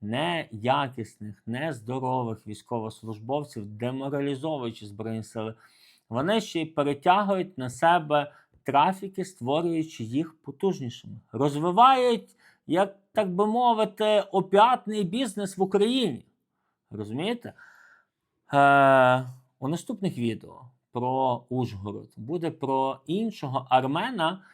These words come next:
який кришує кол-центри також у Ужгороді. Ви думаєте, куди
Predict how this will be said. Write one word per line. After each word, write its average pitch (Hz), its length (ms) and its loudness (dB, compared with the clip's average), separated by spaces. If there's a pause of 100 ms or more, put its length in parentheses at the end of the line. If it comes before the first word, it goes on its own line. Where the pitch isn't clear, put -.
(180)
який 196 580 -4
кришує 185 840 -4 (100)
кол-центри 165 880 -6 (200)
також 185 460 0
у 156 60 -4
Ужгороді. 113 640 -8
Ви 135 180 -4
думаєте, 175 640 -6 (340)
куди 202 540 -2